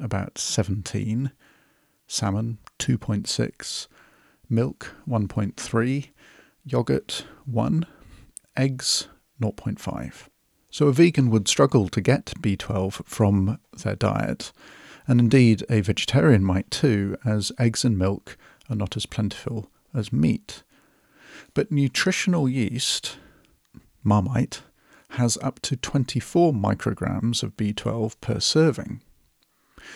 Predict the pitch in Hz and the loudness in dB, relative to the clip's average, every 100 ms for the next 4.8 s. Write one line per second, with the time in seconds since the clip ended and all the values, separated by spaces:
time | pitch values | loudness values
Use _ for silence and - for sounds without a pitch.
0 | - - 175 160 - 127 123 127 - 113 | -16 -4 0 0 0 -2 0 0 -2 -6
1 | - 117 135 123 82 90 90 110 135 - | -4 2 4 4 2 -2 -2 0 0 -2
2 | - - - 120 110 101 - 110 95 87 | -16 -16 -8 -2 0 0 0 0 0 0
3 | 92 143 160 107 95 - 101 110 - - | 2 0 0 -2 -2 0 -2 -2 -10 -20
4 | - _ - 151 95 104 104 | -20 _ -8 -4 -2 -2 -2